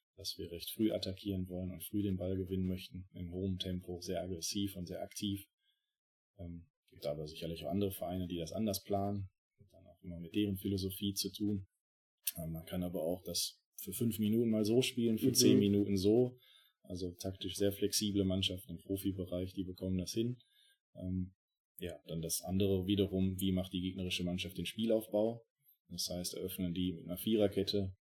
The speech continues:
Speaker 1: eröffnen sie mit hinten sogar fünf oder nur drei? Ähm, wie ordnen sie diese drei an?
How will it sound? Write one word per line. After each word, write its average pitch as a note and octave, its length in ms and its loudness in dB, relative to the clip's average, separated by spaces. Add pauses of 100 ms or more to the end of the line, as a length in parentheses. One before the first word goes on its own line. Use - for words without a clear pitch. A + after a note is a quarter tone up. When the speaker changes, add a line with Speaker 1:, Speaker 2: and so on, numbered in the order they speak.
(160)
Speaker 1:
eröffnen F2+ 480 -4
sie F2 440 -2
mit F2+ 240 -4
hinten F#2 320 -2
sogar F2 240 -2
fünf B2+ 340 2 (140)
oder E2 260 -6
nur F2 160 -4
drei? G#2 440 2 (580)
Ähm, F2+ 360 -6 (120)
wie G#2 300 0
ordnen G2+ 340 4
sie G2 100 2
diese F#2 240 0
drei F2 320 0
an? B2 320 0